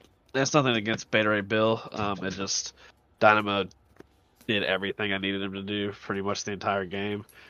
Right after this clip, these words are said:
Uh, it was cubes and infinity formula, so he was just, he had all the power in the world the entire game. He was able to, anytime needed to, he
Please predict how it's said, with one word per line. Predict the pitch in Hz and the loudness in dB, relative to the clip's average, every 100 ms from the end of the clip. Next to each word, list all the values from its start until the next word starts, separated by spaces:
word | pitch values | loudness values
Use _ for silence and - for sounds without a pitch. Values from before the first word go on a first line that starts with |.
| _ _ _ _ _ _ _ | _ _ _ _ _ _ _
Uh, | 104 101 101 | 2 4 4
it | |
was | 101 - | 0 -2
cubes | - - 113 113 104 - - | -6 0 2 2 0 -4 -4
and | 90 90 87 87 85 90 - - - - | -4 -2 -2 -4 -6 -10 -12 -12 -12 -8
infinity | 101 95 110 104 101 | -8 -6 -4 -2 -4
formula, | - 107 104 101 101 | -4 -4 -2 -2 -2
so | - 95 | -2 -4
he | 107 | -2
was | 101 95 | -2 -2
just, | 95 92 - 107 | -4 -4 -6 -4
he | 107 | -2
had | 92 | 0
all | 90 92 | 0 -2
the | |
power | 87 95 90 | 0 0 0
in | 87 | -2
the | |
world | 87 90 85 | -2 -2 -4
the | |
entire | 87 98 95 90 | -6 -4 -4 -4
game. | 90 90 90 | -6 -6 -6
He | 92 | -6
was | 87 | -6
able | 90 87 87 | -8 -8 -8
to, | 87 - _ - _ _ | -10 -12 _ -20 _ _
anytime | - 123 117 120 107 | 2 4 4 2 2
needed | 104 101 98 | 0 0 -2
to, | - 110 101 98 | -4 -2 0 0
he | 95 95 92 | -2 -6 -8